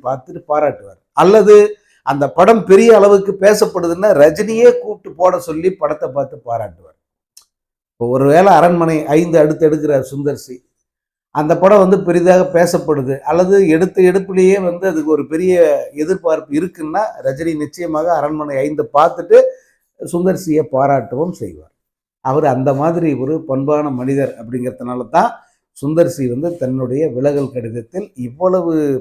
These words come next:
பக்குவமாக, அவ்வளவு நாகரிகமா இதெல்லாம் வந்து சொல்லியிருக்கார்.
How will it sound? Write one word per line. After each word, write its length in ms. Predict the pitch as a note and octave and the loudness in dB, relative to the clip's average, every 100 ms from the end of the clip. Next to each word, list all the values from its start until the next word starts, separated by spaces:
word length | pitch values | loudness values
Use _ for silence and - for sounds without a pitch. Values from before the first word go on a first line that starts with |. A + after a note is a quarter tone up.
| - | -6
பக்குவமாக, 680 | B2+ - E3+ D3+ C3+ C3+ E3+ | -12 -6 -6 -4 -6 -6 -4
அவ்வளவு 320 | D3+ C#3 B2 | -4 -4 -4
நாகரிகமா 520 | C3 C#3+ C#3+ C3+ D3+ | -6 -4 -6 -6 -6
இதெல்லாம் 320 | C#3 B2+ C#3 | -6 -6 -4
வந்து 220 | B2+ B2+ D#3 - _ - _ _ | -6 -6 -10 -12 _ -20 _ _
சொல்லியிருக்கார். 560 | D3 D#3+ D3+ C3 C3+ | -4 -2 -2 -4 -6